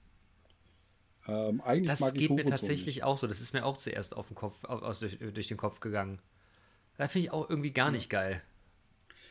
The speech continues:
Speaker 1: Also Hu-, Hurensohn ist halt, ist halt einfach so ein, äh, also so ein, so ein Wort, was man, was man, ähm,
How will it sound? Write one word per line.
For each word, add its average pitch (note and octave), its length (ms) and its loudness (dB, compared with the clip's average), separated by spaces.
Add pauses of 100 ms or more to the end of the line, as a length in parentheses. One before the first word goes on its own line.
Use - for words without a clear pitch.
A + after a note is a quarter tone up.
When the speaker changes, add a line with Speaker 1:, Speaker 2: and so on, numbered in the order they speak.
(720)
Speaker 1:
Also A2 200 2
Hu-, D3+ 340 2
Hurensohn E3+ 640 2
ist D#3+ 120 0
halt, D3 260 4
ist - 100 -12
halt C3 200 0
einfach B2 220 2
so A#2 140 4
ein, A#2 220 2 (340)
äh, A#2 60 0
also B2 800 2
so A#2+ 180 2
ein, C#3 180 4
so - 140 -2
ein G#2+ 140 0
Wort, C3 240 4
was A#2+ 120 2
man, C3 300 4 (100)
was C3 300 -4
man, A#2+ 360 2 (580)
ähm, A#2 760 4